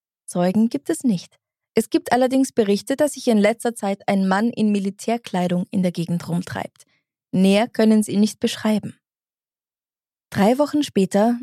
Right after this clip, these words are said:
am siebenundzwanzigsten April neunzehnhundertsiebenundachtzig,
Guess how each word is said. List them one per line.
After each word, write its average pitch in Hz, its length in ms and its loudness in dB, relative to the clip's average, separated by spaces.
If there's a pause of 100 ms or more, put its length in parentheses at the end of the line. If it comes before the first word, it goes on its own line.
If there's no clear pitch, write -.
am 214 200 2
siebenundzwanzigsten 233 840 -2
April 196 380 0
neunzehnhundertsiebenundachtzig, 202 1300 0